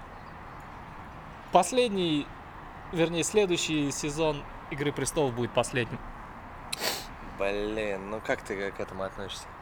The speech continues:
Speaker 1: Я, да слава богу, п-, э, этот, этот был уже
Speaker 2: Но когда началась, опять же, вот, э, мне кажется, что то же самое произошло с, эм, "Ходячими мертвецами".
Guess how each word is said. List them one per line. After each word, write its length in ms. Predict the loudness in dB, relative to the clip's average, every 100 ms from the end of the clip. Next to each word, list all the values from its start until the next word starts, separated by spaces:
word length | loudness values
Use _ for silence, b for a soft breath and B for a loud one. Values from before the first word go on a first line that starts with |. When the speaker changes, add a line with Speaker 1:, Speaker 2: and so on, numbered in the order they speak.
| -4 2
Speaker 1:
Я, 200 | 2 4
да 120 | 0
слава 280 | 2 4 4
богу, 300 | 2 0 -2 0
п-, 80 | 0
э, 300 | 2 0 0
этот, 240 | 0 0 -2 -4 -4
этот 240 | -2 -2 -2
был 220 | 0 0
уже 400 | 0 0 0 0 -6 -8 -8 B B -2 -2 B B B B -2
Speaker 2:
Но 120 | 2
когда 380 | 2 6 6 6
началась, 480 | 2 4 4 4
опять 280 | 2 4 2
же, 160 | 2 0
вот, 120 | -2 -2
э, 340 | 0 2 2 0
мне 160 | 0
кажется, 280 | 0 0 0
что 540 | -2 0 2 4 4 2
то 80 | -2
же 60 | 2
самое 260 | 2 2
произошло 540 | 0 0 0 2 0 2
с, 200 | 0 0
эм, 380 | 0 0 -4 -2
"Ходячими 340 | 2 2 0
мертвецами". 720 | -2 -2 -2 -2 0 0 -2